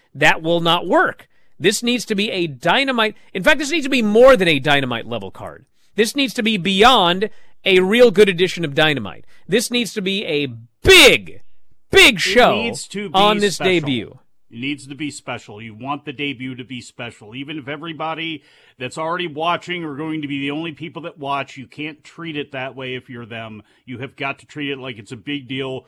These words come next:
Speaker 2: New eyeballs, new night, new show. Let's go, because we want you to make this part of your Saturday routine throughout the summertime and then throughout the fall where it's really gonna get tough. So, yeah, I mean,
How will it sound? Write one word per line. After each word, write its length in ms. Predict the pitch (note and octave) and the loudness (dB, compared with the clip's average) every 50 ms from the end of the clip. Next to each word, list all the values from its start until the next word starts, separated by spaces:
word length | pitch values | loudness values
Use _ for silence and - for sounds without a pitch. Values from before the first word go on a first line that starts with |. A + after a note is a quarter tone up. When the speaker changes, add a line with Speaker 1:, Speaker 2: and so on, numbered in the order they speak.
| _ _ _ | _ _ _
Speaker 2:
New 280 | A#2+ B2 C#3 D#3+ D#3+ | -8 -6 -6 -4 -2
eyeballs, 580 | D3+ D3+ D3+ D3+ B2+ C3 D3 D3 D3 C#3 A#2 A2 | -2 -2 -2 -2 -4 -6 -6 -6 -6 -8 -8 -6
new 220 | C3+ C#3+ D#3 E3 | -6 -6 -4 -4
night, 260 | D3+ C#3+ D3 D3 D3+ B2+ | -4 -4 -4 -6 -6 -6
new 220 | C#3+ D3+ E3 D3+ | -8 -8 -8 -8
show. 500 | - - D3+ C#3+ C#3+ C#3 C#3 C3+ B2 - _ _ _ _ _ | -10 -8 -6 -6 -4 -4 -6 -8 -10 -12 _ _ _ _ _
Let's 320 | C3+ C3+ E3 F3+ - - | -8 -8 -8 -8 -8 -10
go, 340 | B2 E3 E3 D3+ C3+ A#2 A2 | -6 -4 -2 -2 -2 -4 -8
because 320 | G2+ C3+ A#2 - C#3 A#2 | -12 -12 -10 -8 -10 -8
we 140 | A2+ C3+ D3+ | -8 -10 -10
want 380 | D#3+ D3+ D#3+ F3 E3 C#3 - D#3 | -8 -4 -4 -4 -4 -6 -10 -12
you 100 | E3 D#3 | -10 -10
to 60 | C#3+ | -8
make 300 | C#3+ C#3+ C#3+ C#3+ C3 _ | -6 -6 -8 -8 -8 _
this 200 | C#3+ C3 B2 - | -10 -10 -10 -12
part 320 | _ _ C#3+ D3 D#3 C#3+ | _ _ -10 -10 -8 -10
of 80 | C3+ B2 | -10 -12
your 140 | C3 C3 A#2 | -12 -16 -16
Saturday 720 | - - D#3+ E3 E3 D3+ D#3 C#3 D3 D3 D3 D3 C3 B2+ _ _ _ _ _ | -16 -12 -10 -10 -10 -10 -10 -10 -8 -8 -8 -8 -10 -12 _ _ _ _ _
routine 600 | C#3 D3 D#3 D#3 C#3+ - - F3 E3+ E3+ D#3+ C#3 | -12 -10 -10 -10 -10 -12 -14 -12 -10 -10 -10 -12
throughout 440 | - B2+ B2+ C#3+ D3+ E3+ F#3 - _ | -12 -12 -10 -8 -6 -6 -8 -8 _
the 80 | C#3 | -16
summertime 800 | - - G3+ G#3 A3 G#3 E3+ B2 - D3 C3+ B2+ B2 B2 A#2 G#2 - _ _ _ _ | -12 -8 -8 -6 -6 -6 -10 -10 -10 -10 -8 -8 -8 -10 -12 -14 -18 _ _ _ _
and 160 | - B2+ C3 | -12 -10 -8
then 120 | D3+ F3 E3+ | -8 -8 -10
throughout 380 | - F3+ F3+ F#3 F#3 F#3 F3+ | -12 -10 -8 -6 -6 -6 -6
the 80 | - D3 | -8 -16
fall 400 | - _ G3 G3+ G3 E3+ D#3 C#3 | -16 _ -8 -4 -4 -2 -2 -2
where 140 | C3 C#3 C#3 | -4 -6 -8
it's 160 | C3 - D3 | -10 -10 -10
really 220 | E3 G3 G#3+ F#3+ | -10 -8 -8 -6
gonna 180 | C3 C3 B2 A#2 | -8 -8 -10 -10
get 240 | G2 A#2+ A2 - _ | -12 -14 -14 -14 _
tough. 260 | - A#2 G#2 G2+ - | -16 -16 -16 -16 -18
So, 240 | - - C3+ B2+ B2+ | -14 -12 -10 -10 -8
yeah, 280 | C#3+ E3+ G#3+ A#3 F3+ | -10 -10 -6 -4 -4
I 60 | D3+ D3+ | -4 -4
mean, 260 | E3+ F3+ F3+ E3+ | -4 -6 -8 -8